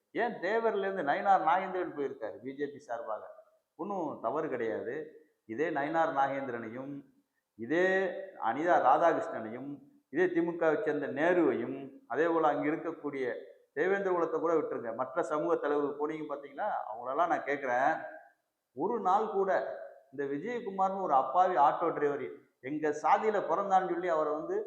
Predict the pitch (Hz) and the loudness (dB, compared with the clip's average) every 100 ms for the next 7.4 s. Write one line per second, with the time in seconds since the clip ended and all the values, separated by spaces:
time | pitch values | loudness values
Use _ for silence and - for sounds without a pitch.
0 | - - - 139 170 - 156 160 139 127 | -8 -18 -12 -8 -8 -2 2 2 0 -4
1 | 113 104 - - 143 247 277 214 202 190 | -4 -8 -14 -14 -6 0 2 2 0 0
2 | 185 175 151 143 135 117 - _ _ _ | -2 -4 -4 -6 -6 -10 -14 _ _ _
3 | _ _ - 165 247 233 208 220 185 196 | _ _ 2 4 4 4 2 0 2 2
4 | 202 196 180 170 156 - 185 147 160 151 | 2 0 -2 -2 -4 -4 -2 0 2 2
5 | 135 127 120 123 - - 117 151 185 170 | 0 0 0 -2 -4 -10 -4 0 0 0
6 | 147 131 131 160 160 165 180 170 165 139 | -4 -6 -6 -8 -4 -6 -4 -6 -6 -4
7 | 160 151 107 107 | -4 -2 -2 -2